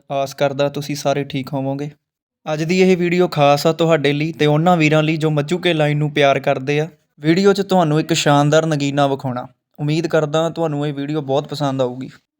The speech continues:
ਇਹ ਵੀਡੀਓ ਮੈਂ ਪੁਸ਼ਕਰ ਘੋੜਾ ਮੰਡੀ 'ਤੇ ਸ਼ੂਟ ਕੀਤੀ।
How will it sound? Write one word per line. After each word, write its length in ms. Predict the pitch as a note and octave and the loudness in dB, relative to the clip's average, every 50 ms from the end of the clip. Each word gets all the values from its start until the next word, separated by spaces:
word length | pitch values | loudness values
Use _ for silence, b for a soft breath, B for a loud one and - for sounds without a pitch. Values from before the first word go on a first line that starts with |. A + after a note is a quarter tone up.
| _ - | _ -6
ਇਹ 200 | E3 E3 F3+ E3+ | -4 -4 -2 0
ਵੀਡੀਓ 520 | D#3+ D#3+ E3 E3 F#3 F#3 F#3+ F#3 F#3 F#3 | 0 0 2 2 2 4 4 4 4 2
ਮੈਂ 180 | F3 E3 E3 D#3+ | 2 0 0 0
ਪੁਸ਼ਕਰ 440 | D#3 D3+ D3 - - - F3+ E3+ E3 - | -2 -2 -4 -2 0 2 2 2 2 2
ਘੋੜਾ 180 | F3 E3+ D3 C#3+ | 2 4 4 4
ਮੰਡੀ 280 | C#3+ D3 D3 C3+ D3 | 2 0 -2 -4 -4
'ਤੇ 120 | C#3 D3+ D3+ | -4 -4 -4
ਸ਼ੂਟ 280 | D3 D3+ D3 C#3+ C3+ | -4 -4 -6 -6 -6
ਕੀਤੀ। 360 | C3 D3+ C#3 C3+ C3+ D#3 E3 | -6 -10 -8 -6 -6 -8 -8